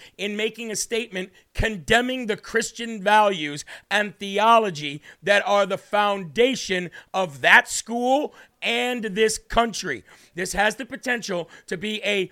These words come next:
watershed moment and mark the start of the political pendulum shifting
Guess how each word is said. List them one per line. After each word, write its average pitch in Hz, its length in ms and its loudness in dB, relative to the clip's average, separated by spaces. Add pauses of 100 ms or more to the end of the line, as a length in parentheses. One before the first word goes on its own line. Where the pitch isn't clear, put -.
(160)
watershed 220 800 0
moment 196 480 -2 (200)
and 190 220 -2
mark 196 540 0 (120)
the 175 140 -6
start - 560 2
of 190 80 -6
the 180 80 -8
political 226 460 -4
pendulum 190 520 -4
shifting 151 760 -4